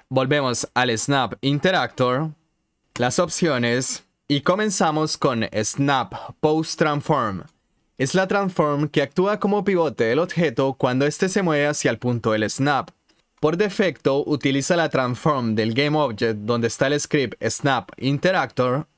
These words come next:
Entonces, si cambiamos este pivote, por ejemplo, a la esquina del cubo,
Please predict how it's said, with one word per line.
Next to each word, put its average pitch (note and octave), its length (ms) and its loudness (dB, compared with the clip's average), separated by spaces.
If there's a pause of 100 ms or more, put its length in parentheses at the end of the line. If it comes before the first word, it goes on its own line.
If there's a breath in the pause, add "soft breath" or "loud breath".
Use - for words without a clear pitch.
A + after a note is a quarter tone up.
(260)
Entonces, C#3+ 640 0
si C3+ 140 -2
cambiamos D3+ 460 0
este F#3 240 0
pivote, D3+ 640 0 (120)
por F3 160 0
ejemplo, C3+ 680 0
a C3 120 0
la A#2+ 80 0
esquina C3+ 360 0
del C3 140 -2
cubo, C#3 480 0